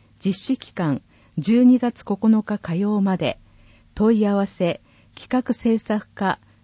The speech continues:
企画経営係、電話八三の三五零七。基本構想の閲覧、意見の提出方法などの詳細はこちら、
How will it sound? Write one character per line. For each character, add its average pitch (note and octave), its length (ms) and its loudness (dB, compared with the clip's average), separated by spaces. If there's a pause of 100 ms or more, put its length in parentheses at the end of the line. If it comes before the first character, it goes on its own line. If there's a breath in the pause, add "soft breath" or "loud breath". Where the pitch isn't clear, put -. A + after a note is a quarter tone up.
企 - 320 -4
画 B3 80 0
経 A3 460 0
営 G#3+ 40 -2
係、 D3+ 600 -4 (560 soft breath)
電 G#3 260 2
話 F#3+ 300 2
八 - 320 -8
三 A#3+ 320 4
の A3 240 2
三 B3 320 0
五 A3 260 0
零 E3 220 -4
七。 D#3 360 -4 (1600 soft breath)
基 F#3+ 120 -4
本 C4 240 6
構 C4+ 260 0
想 F3 320 -2
の C#3+ 300 0
閲 A3 300 0
覧、 G3 300 0 (340 soft breath)
意 C4 140 -2
見 G3+ 280 2
の C#3+ 100 2
提 A3+ 260 0
出 - 180 -6
方 B3+ 260 2
法 E3+ 220 -2
な F3+ 160 0
ど F#3 120 -4
の C#3 120 -2
詳 F#3+ 240 -6
細 F#3 300 -4
は F3 120 -4
こ E3 140 -10
ち - 180 -12
ら、 D3+ 180 -4